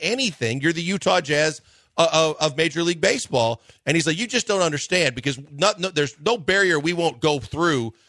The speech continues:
to bring in the guys that we need." I go, "To need to do what? Because if you're doing what the Indians, or the, sorry, the Guardians are doing, then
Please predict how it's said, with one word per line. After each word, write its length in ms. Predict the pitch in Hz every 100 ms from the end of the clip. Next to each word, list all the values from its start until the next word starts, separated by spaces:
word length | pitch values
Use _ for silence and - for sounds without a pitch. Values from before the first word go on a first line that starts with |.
| _
to 140 | - 139
bring 260 | 175 185
in 140 | 185 170
the 80 |
guys 260 | 156 160 151
that 140 | 143
we 160 | 147 165
need." 220 | 170 202
I 40 | 156
go, 160 | 160
"To 160 | - 202
need 160 | 247
to 80 | 247
do 140 | 220 247
what? 360 | 311 - - _ _
Because 260 | - - 180
if 80 | 180
you're 100 | 247
doing 200 | 262 240
what 140 | 214
the 140 | 180 220
Indians, 380 | 320 285 175
or 40 | 135
the, 280 | 113 98 98 _ _
sorry, 240 | - 95
the 80 | 98
Guardians 460 | 92 175 240 208 147
are 60 |
doing, 400 | 131 147 131 131 _ _ _ _
then 340 | 120 185 185